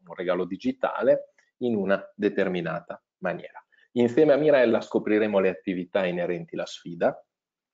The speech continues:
e quindi quali saranno le attività didattiche che vi, eh, chiediamo di fare con le vostre classi, con le vostre studentesse e studenti, cosa troverete, cioè qual è il materiale didattico che mettiamo a disposizione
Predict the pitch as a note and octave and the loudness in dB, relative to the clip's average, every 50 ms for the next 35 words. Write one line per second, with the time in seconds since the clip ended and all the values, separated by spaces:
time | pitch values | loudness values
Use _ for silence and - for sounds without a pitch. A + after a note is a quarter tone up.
0 | _ _ _ - G2 G2 - - G2+ G2 F#2 F#2 - - G2 F#2 F#2 - - F#2+ | _ _ _ -8 -8 -6 -4 -2 -2 -2 -2 -2 0 0 0 0 0 0 -2 0
1 | A#2+ C3 A#2+ G2 F2 E2 - - E2+ E2+ E2+ - E2 D#2+ D#2+ F2 E2+ E2 - F2 | 0 0 -2 -2 -2 -4 -6 -6 -6 -6 -4 -4 -4 -4 -4 -6 -4 -2 -2 -4
2 | - - - - - - - E2 - - F#2 F2 F2 F#2 F2+ _ _ _ _ _ | -4 -6 -6 -6 -6 -4 -6 -8 -4 -4 -4 -2 -2 -4 -4 _ _ _ _ _
3 | _ _ - - A2+ C#3+ D3 C#3+ F#3 F3+ F3 E3 - - - - G3 - G#3+ A3 | _ _ -4 -2 -2 -2 0 0 0 -2 -2 -4 -8 -8 -4 0 4 4 4 4
4 | - G#3+ G3 F3 E3+ E3+ - - A3+ - - F2+ - - F2+ F#2 F#2 F2+ F2+ F2 | 2 -4 -6 -6 -6 -6 -2 -2 0 2 2 0 -2 -2 -4 -2 -2 -2 -4 -4
5 | F2 E2+ F2 E2+ E2 E2+ F2 F2+ F2+ - - - F2 E2+ E2 - A#2 B2 A#2+ - | -6 -4 -6 -6 -4 -2 -4 -4 -4 -8 -10 -8 -8 -6 -2 0 0 0 0 -2
6 | - - - - - - E2+ E2 E2 E2 E2 E2+ E2+ E2+ E2+ F2 - - F#2+ - | -12 -8 -8 -8 -6 -6 -8 -8 -8 -8 -8 -8 -8 -4 -4 -4 -4 -6 -10 -10
7 | - F#2 E2+ F#2 F2 E2+ - G2 F#2+ - - G2+ F#2+ - - D#3+ E3 F3 F#3 F#3+ | -8 -6 -6 -6 -6 -8 -8 -10 -10 -8 -8 -10 -8 -2 0 2 4 4 4 4
8 | G3 G3 G3 - - - _ _ _ _ _ _ _ _ _ - - - E3+ D3 | 2 -2 -4 -6 -8 -8 _ _ _ _ _ _ _ _ _ -6 0 2 2 4
9 | - A2+ - - A#2+ G#2 G#2+ A2 A#2 - C#3 A2+ - - G2 - - - - G2 | 2 0 2 2 2 4 4 6 6 6 6 4 0 -6 -10 -10 -8 -4 -4 -4
10 | - - A2 C#3 D3+ - G#2 F#2+ F#2 - - G#2+ G2+ G2+ G2 F#2+ F#2 F2+ F2 G2 | 0 2 2 2 2 0 -2 -4 -4 -4 -2 0 0 2 2 2 0 -2 -2 -2
11 | F2+ G2+ A2 A#2 - - A2 A2+ A2 - - F#2+ F#2 F2 - B2+ C3 B2+ G#2+ G2+ | -2 -2 -2 -2 -4 -4 -4 -2 -4 -6 -6 -8 -8 -6 -2 -2 0 0 0 -2
12 | F#2+ - - - A2 A#2 G#2 G#2 - - D3+ D#3+ D3 A#2 - - _ | -4 -8 -4 -4 -2 -2 -2 -4 -2 0 2 2 2 2 -2 -4 _